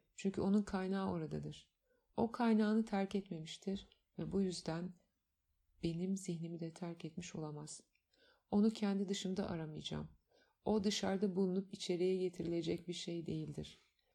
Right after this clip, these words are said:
Benim içimden dışarı doğru uzaklara gidecek ve gördüğüm her şey içimde ve onların içinde parlayan ışığı yansıtacaktır.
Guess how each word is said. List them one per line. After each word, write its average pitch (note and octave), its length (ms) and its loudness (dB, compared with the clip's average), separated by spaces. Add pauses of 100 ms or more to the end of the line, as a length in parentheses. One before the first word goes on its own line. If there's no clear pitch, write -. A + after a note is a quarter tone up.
(200)
Benim F#3+ 340 4
içimden F3 720 -4
dışarı F3+ 440 -2
doğru E3+ 400 -2
uzaklara E3+ 580 -4
gidecek E3 560 -6 (380)
ve E3+ 40 -2
gördüğüm E3 520 -2
her F#3+ 240 -2
şey F3 360 -2 (300)
içimde E3 600 -6 (320)
ve E3 40 -4
onların D#3+ 500 -6
içinde D#3+ 420 -6
parlayan D#3+ 580 -6 (220)
ışığı - 220 -8
yansıtacaktır. D#3 1080 -8